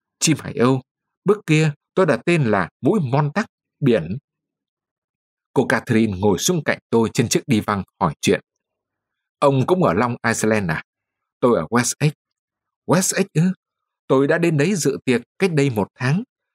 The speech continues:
tại nhà một người tên là Gatsby. Ông có biết ông ấy không?" "Tôi ở ngay cạnh nhà ông ấy." "Này ông, nghe đâu người ta bảo rằng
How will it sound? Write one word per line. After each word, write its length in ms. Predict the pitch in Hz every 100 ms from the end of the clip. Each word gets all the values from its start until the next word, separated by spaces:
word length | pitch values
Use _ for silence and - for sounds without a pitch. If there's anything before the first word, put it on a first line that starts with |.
| _
tại 160 | 147 139
nhà 180 | 135 127
một 240 | 123 120
người 220 | 123 120 - _
tên 240 | 139 131 110
là 220 | 95 87
Gatsby. 480 | 151 - - 139 139 - _ _ _ _ -
Ông 140 | 254
có 100 | 175
biết 160 | 190 233
ông 140 | 180 180
ấy 80 |
không?" 260 | 202 190 202 - _ _ _ _ _ _ _
"Tôi 160 | - 156
ở 180 | 123 85
ngay 240 | 92 113 104
cạnh 160 | 110 -
nhà 140 | 95
ông 180 | 87 110
ấy." 200 | 113 147 _ _ _ _ _ -
"Này 160 | 127
ông, 220 | 147 190 170 _ _
nghe 100 | 190
đâu 160 | 196 190
người 100 | 135
ta 120 | 196 196
bảo 260 | 127 104 95
rằng 260 | 131 120